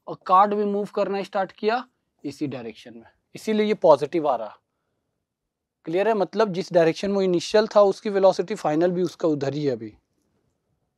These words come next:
है ना? रिकॉइल वाली कॉन्सेप्ट नहीं है ये। क्लियर है? तो this is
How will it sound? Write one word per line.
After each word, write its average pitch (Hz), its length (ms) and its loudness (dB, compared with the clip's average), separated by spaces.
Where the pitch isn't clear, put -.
है 156 60 -10
ना? 233 120 0
रिकॉइल 170 400 -2
वाली 180 180 2
कॉन्सेप्ट 185 420 -4
नहीं 175 180 -4
है 131 120 -12
ये। 98 120 -20
क्लियर 214 220 4
है? 294 120 4
तो 151 60 -6
this 160 220 0
is 233 200 -2